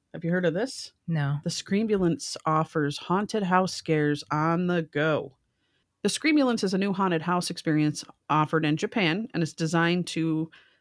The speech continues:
Speaker 1: offer the most terrifying experience in a very tiny space while abiding by social distance rules. I don't know how you can do that, but <laughs> the, the covid nineteen pandemic has really taken a toll on the entertainment business, and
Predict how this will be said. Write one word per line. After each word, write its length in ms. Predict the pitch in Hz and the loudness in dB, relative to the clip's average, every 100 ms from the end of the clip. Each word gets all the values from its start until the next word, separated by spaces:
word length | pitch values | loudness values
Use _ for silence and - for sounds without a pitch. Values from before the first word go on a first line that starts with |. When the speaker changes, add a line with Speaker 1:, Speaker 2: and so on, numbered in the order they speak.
| _ _ | _ _
Speaker 1:
offer 300 | - 175 175 | 2 2 4
the 80 | 165 | 2
most 520 | 160 165 180 226 - | 2 4 4 2 -2
terrifying 680 | - 208 190 185 175 160 156 | -2 2 2 2 2 2 0
experience 640 | 160 - 165 147 147 147 143 | -2 -4 -2 2 2 0 -4
in 40 | |
a 40 | |
very 240 | 143 143 147 | -2 -2 -4
tiny 400 | - 160 160 156 | -6 -4 -2 -2
space 440 | - 151 143 139 | -4 -4 -4 -4
while 380 | 156 139 135 135 _ | -4 -2 -2 -6 _
abiding 360 | 156 147 135 127 | -6 -2 -2 -2
by 160 | 120 | -4
social 380 | 131 147 135 - | -4 -4 -6 -8
distance 420 | 143 135 - - | -6 -8 -8 -14
rules. 240 | - 104 131 | -8 -8 -4
I 60 | |
don't 80 | 135 | -4
know 80 | 123 | -4
how 80 | 127 | -6
you 160 | 120 120 | -8 -10
can 120 | - | -10
do 120 | 120 | -6
that, 240 | 131 127 | -4 -4
but 140 | 131 - _ | -4 -10 _
<laughs> 160 | _ _ | _ _
the, 240 | 180 156 - | 2 4 2
the 140 | 175 175 | -4 2
covid 320 | 214 208 202 - | 4 4 0 -4
nineteen 540 | 170 185 185 202 185 | 0 2 2 0 0
pandemic 440 | 185 165 156 165 160 | 2 2 4 2 0
has 160 | 151 | -2
really 180 | 170 165 | 0 0
taken 260 | 165 160 151 | 0 -2 -2
a 60 | |
toll 220 | 143 196 | -2 0
on 80 | 175 | 2
the 100 | 170 | 2
entertainment 540 | 151 143 - 233 190 156 | 0 0 -2 -2 0 2
business, 400 | 147 143 139 - | 0 0 -4 -4
and 320 | 147 147 | -2 -2